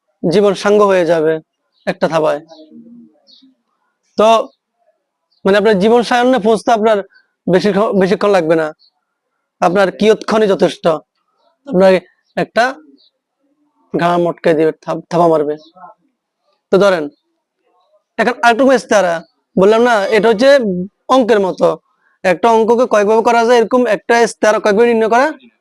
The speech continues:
যায়। এই জন্য এটাকে নিয়ে এত, মানে এটাকে একটু বুঝের বিষয়। আপনি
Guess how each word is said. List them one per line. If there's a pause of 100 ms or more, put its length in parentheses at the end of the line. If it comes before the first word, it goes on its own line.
(140)
যায়। (240)
এই
জন্য
এটাকে
নিয়ে
এত, (640)
মানে
এটাকে
একটু
বুঝের
বিষয়। (800)
আপনি